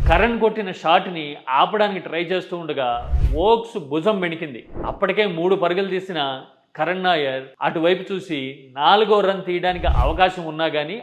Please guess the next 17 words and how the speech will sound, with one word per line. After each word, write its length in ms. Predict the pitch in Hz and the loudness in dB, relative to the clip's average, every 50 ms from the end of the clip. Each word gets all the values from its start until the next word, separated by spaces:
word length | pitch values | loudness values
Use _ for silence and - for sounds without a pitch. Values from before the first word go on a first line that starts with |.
| - 120 | -6 -4
ఆగిపోయాడు. 680 | 123 147 156 160 151 160 139 123 113 - - - - 135 | -2 -2 -2 -2 -4 -4 -4 -4 -6 -6 -2 0 2 2
ఎందుకంటే 440 | 131 - 165 165 185 170 160 175 170 | 2 2 0 -2 -4 -4 -4 -6 -6
ఫీల్డర్ 420 | - - 147 156 170 175 - 170 | -6 -6 -6 -4 0 0 0 0
బంతిని 440 | 151 123 139 139 151 151 185 180 170 | 0 -4 -4 -4 -2 -4 -4 -2 0
already 380 | 139 131 143 151 165 175 175 160 | 2 2 2 2 2 0 2 2
ఆపాడు, 640 | 131 131 143 143 - 170 160 147 139 131 135 139 - - - _ | 2 2 2 0 0 -2 -2 0 -2 -4 -4 -8 -12 -18 -6 _
పైగా 260 | 170 175 185 180 190 - | 2 2 4 6 4 4
అతనికి 300 | - - 175 165 147 160 | 4 2 -4 -4 -4 -2
ఏదో 140 | 160 185 | -2 -2
క్రాంప్ 420 | - - - 160 151 170 190 180 180 | -6 -6 -2 2 2 2 2 2 0
వచ్చినట్టుంది, 720 | 185 180 185 170 165 160 165 160 151 139 135 131 131 147 - | -2 -2 -2 -6 -8 -8 -8 -10 -6 -6 -6 -6 -6 -8 -10
"ఇప్పుడు 300 | 180 180 - - 214 196 | -12 -12 -6 -4 -4 -2
నేను 180 | 185 190 185 175 | -2 -2 -4 -2
పరిగెత్తడం 640 | - 170 156 170 185 196 190 190 160 160 151 156 | -2 -2 0 0 0 -2 -2 -4 -8 -8 -10 -10
స్పోర్టింగ్ 500 | 156 - - - 175 190 185 214 196 185 | -12 -14 -10 -6 -6 -6 -6 -6 -8 -10
స్పిరిట్ 380 | 175 - 185 170 170 165 - - | -8 -8 -6 -6 -6 -8 -12 -6
కాదు" 480 | - 151 156 170 165 165 160 135 123 | 0 4 4 4 4 2 -4 -6 -6